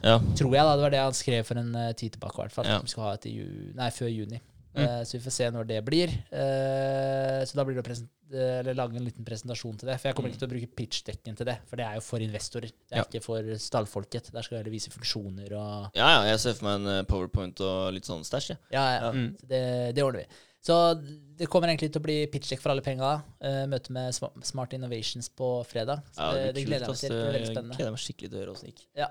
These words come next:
Speaker 2: og
Speaker 1: Ja.
Speaker 2: så eventuelt en arbeidsdag på onsdag.
Speaker 1: Ja, ja,
Speaker 2: Ja.
Speaker 1: ja. Jeg er klar for det.
Speaker 2: Ja.
Speaker 3: Fett.
Speaker 2: Så det er uka. Og
Speaker 3: Ja.
Speaker 2: så er det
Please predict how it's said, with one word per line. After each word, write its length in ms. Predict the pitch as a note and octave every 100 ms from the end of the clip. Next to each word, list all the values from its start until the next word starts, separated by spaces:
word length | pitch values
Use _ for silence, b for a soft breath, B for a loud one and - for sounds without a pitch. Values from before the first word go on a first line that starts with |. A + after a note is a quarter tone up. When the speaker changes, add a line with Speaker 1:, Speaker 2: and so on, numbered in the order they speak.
| C#3
Speaker 2:
og 120 | E3 C#3+
Speaker 1:
Ja. 80 | -
Speaker 2:
så 800 | D3+ C#3+ C#3+ C#3 C#3+ C#3+ C#3 - -
eventuelt 540 | D3 C#3+ C#3 C3+ A#2+
en 60 | B2+
arbeidsdag 560 | B2+ A#2 A#2 - A#2 A2+ _
på 760 | D3+ D3 C#3+ C#3 C3+ C#3 C3+ C3 C3+
onsdag. 400 | B2+ - G3 A3+ - _ _ _ _ _ _ _ _ _ -
Speaker 1:
Ja, 200 | D3+ A3
ja, 180 | G#2+ D#3+ -
Speaker 2:
Ja. 120 | D#3 D3
Speaker 1:
ja. 120 | C#3+ F3 - -
Jeg 260 | B2 A2+ A2
er 40 |
klar 160 | - G2+
for 60 | C3+
det. 100 | D#3 - -
Speaker 2:
Ja. 100 | - _ _ _ _
Speaker 3:
Fett. 300 | - - - - _ - - _ _ -
Speaker 2:
Så 120 | D3+
det 100 | E3+
er 280 | D#3+ D#3+ D#3+ -
uka. 320 | C#3+ - D#3+
Og 60 | - _ _ B2+
Speaker 3:
Ja. 120 | C#3+
Speaker 2:
så 180 | - E3
er 80 |
det 40 | C#3